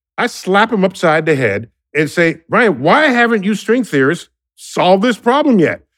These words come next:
And his answer is, "Well, it's a very hard problem." Well, so was general relativity, and Einstein did it all by himself, and he took ten years, which was a long time for an Einstein brain, but he solved it.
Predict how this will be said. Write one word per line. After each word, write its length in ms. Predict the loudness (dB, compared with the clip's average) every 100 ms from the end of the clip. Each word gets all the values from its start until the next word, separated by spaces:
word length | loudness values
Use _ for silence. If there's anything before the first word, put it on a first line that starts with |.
| _
And 80 | -2
his 120 | -2
answer 360 | 0 -2 -2 -2
is, 200 | -2 -2
"Well, 200 | 0 -2
it's 160 | -2 -10
a 80 |
very 240 | -4 0 0
hard 400 | 0 0 0 0
problem." 500 | 0 2 0 -4 -12 _ _ _
Well, 360 | 2 4 2 -2 _
so 300 | -6 0 2
was 260 | 2 -2
general 540 | -4 -2 0 2 2 2
relativity, 880 | 2 2 2 0 -2 0 0 -4 -8 -10
and 120 | -8 -2
Einstein 480 | 0 0 -2 -2 0
did 200 | 0 0
it 200 | -2 -8 _
all 220 | 0 2 4
by 260 | 4 4
himself, 680 | 2 0 -2 0 0 0 -6 _ _
and 100 | -4
he 120 | -4
took 320 | -2 -4 -4
ten 260 | -6 -4 0
years, 480 | 0 2 4 2 -2 _ _
which 160 | -6 -2
was 80 |
a 60 | 0
long 340 | 4 4 4
time 480 | 2 -2 0 -4 -6 _
for 160 | -2 0
an 60 |
Einstein 480 | 2 -2 -2 0 0
brain, 500 | 2 2 4 2 -2 -6 _ -6
but 140 | -4
he 180 | -2 -2
solved 400 | -2 0 0 -2
it. 140 | -6